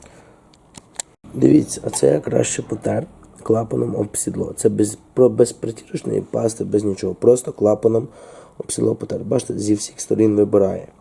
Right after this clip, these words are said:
маркер. Якщо зі всіх сторін вибирає маркер, значить це сідло буде викачувати вакуум. Вакуум, от сама робоча фаска на клапані. Далі ми обробляємо так всю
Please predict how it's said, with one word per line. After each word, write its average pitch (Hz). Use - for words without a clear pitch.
маркер. 98
Якщо -
зі 113
всіх 113
сторін 110
вибирає 101
маркер, 104
значить 98
це 95
сідло 95
буде 107
викачувати 92
вакуум. -
Вакуум, 107
от 151
сама 117
робоча 104
фаска -
на 101
клапані. 185
Далі 151
ми 123
обробляємо 110
так -
всю 104